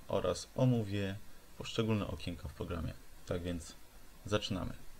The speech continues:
W poprzednim poradniku, mm, tworzyliśmy nowy projekt oraz nową sekwencję. Ta nowa sekwencja widnieje tutaj w oknie projektu.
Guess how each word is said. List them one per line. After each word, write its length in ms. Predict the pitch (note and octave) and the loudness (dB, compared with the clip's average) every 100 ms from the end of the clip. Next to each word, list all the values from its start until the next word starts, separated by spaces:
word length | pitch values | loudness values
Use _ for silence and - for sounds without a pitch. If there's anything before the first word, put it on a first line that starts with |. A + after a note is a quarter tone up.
| - - - - - - - - - - - - - - | -12 -12 -10 -10 -10 -10 -8 -8 -6 -8 -10 -14 -16 -10
W 40 | - | 0
poprzednim 380 | B2 B2+ G#2+ G2 | 0 4 2 2
poradniku, 640 | G2 G2 G2 - E2+ F2 G#2 - | 0 0 -2 -4 -4 -4 -6 -8
mm, 200 | F#2 F2 | -8 -6
tworzyliśmy 520 | - F2+ F#2+ - F2+ | -4 -2 -2 -2 -2
nowy 260 | F2+ A#2 A2 | 0 2 2
projekt 460 | - G2+ F2+ - - | 2 0 0 -2 -4
oraz 320 | F2 D#2+ - | -2 -4 -2
nową 320 | G2 G2 E2+ | -2 -2 -2
sekwencję. 760 | - - - G#2+ - E2+ F#2 C3 C3 - - - - | -4 -4 -2 -2 -2 -2 0 -2 -4 -12 -14 -14 -8
Ta 80 | - | -4
nowa 200 | B2+ B2+ | -2 0
sekwencja 540 | - G#2 B2 A2+ G2+ G2 | -2 0 0 0 -2 0
widnieje 400 | G2 G2 F#2+ F2+ | 0 0 0 -2
tutaj 280 | A2+ F2 | -4 -4
w 140 | E2 - | -4 -6
oknie 260 | - F2+ | -4 -4
projektu. 540 | E2 E2 D#2 - - | -4 -4 -6 -2 -2